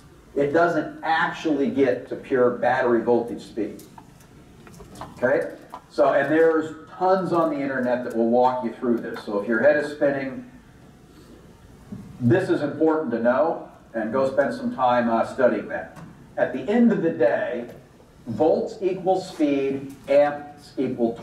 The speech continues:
torque. That's what happens in a motor. You wanna know what the torque in the motor is? What current is flowing through it? You wanna know how fast it's going, look at the voltage, but you have to keep in mind, your voltage is always my generated voltage,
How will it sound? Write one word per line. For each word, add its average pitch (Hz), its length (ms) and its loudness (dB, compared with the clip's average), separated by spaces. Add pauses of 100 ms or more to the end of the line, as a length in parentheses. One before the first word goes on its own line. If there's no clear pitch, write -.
torque. - 360 0 (320)
That's 123 260 0
what 139 180 2
happens 123 340 -2
in 117 140 0
a 107 40 -6
motor. 104 300 -8
You 110 80 -2
wanna 156 240 4
know 160 120 0
what 156 280 0
the - 80 -18
torque 143 240 2
in 139 80 -6
the 127 80 -4
motor 151 380 0
is? 165 240 4
What 143 280 0
current 135 320 0
is - 60 -12
flowing 127 320 -4
through 123 240 2
it? - 60 -6 (880)
You 113 80 0
wanna 156 240 4
know 156 160 2
how 151 260 2
fast 180 340 0
it's - 160 -12
going, 123 360 -2
look - 140 2
at - 120 -4
the 117 80 -4
voltage, 117 480 2
but 117 120 -10
you 123 100 -8
have - 220 0
to - 60 -14
keep - 180 -2
in 120 120 0
mind, 123 420 4 (300)
your 123 140 0
voltage 151 460 2
is 127 160 0
always 135 500 2
my 120 180 0
generated 139 680 0
voltage, 110 640 -2